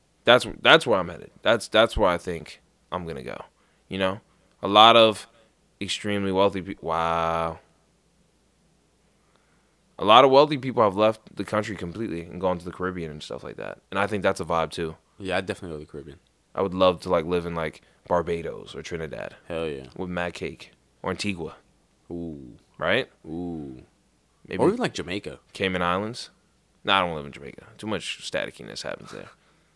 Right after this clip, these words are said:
Speaker 1: That's out, that's out of the question.
Speaker 2: Aruba?
Speaker 1: I'd, I'd live in Aruba.
Speaker 2: My parents went on their honeymoon there.
Speaker 1: Yeah? Turks and Caicos?
Speaker 2: Ooh, Turks and motherfucking
Speaker 1: <laughs> Feel me?
Speaker 2: Caicos.
Speaker 1: It's just like, as much as I love living in the United States, it's also like,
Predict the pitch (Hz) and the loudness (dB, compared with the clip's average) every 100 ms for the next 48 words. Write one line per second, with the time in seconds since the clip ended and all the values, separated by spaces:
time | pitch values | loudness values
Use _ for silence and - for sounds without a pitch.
0 | _ _ - 104 101 73 78 101 85 67 | _ _ -2 2 0 0 -2 -2 -2 -4
1 | - - - - - 80 76 82 110 - | -10 -12 -14 -18 -14 -10 -10 -10 -14 -18
2 | _ _ _ _ _ _ - 202 196 196 | _ _ _ _ _ _ 2 4 4 4
3 | 185 135 98 92 151 _ _ _ - 95 | 2 2 0 -2 -6 _ _ _ -6 -2
4 | - 92 - 85 80 - 85 80 76 78 | -2 -4 -6 -8 -10 -10 -12 -12 -12 -14
5 | - _ 85 90 151 - _ _ - 101 | -16 _ 0 0 -2 -8 _ _ -4 -4
6 | 92 95 92 107 113 - - 110 131 117 | -2 -4 -4 -4 -8 -10 -2 0 0 0
7 | 95 82 76 104 107 - 87 - - - | -4 -6 -6 -6 -4 -4 -2 0 -2 4
8 | 143 175 226 247 - 139 147 147 131 - | 8 10 8 4 0 -4 0 2 2 0
9 | - - - 113 135 143 131 107 107 104 | -16 -8 -4 0 2 4 4 6 6 4
10 | 98 98 92 85 80 92 90 87 85 - | 4 0 0 -4 -6 -6 -4 -4 -4 -2
11 | 104 104 101 98 101 101 90 87 | -2 0 2 2 2 -2 -2 -4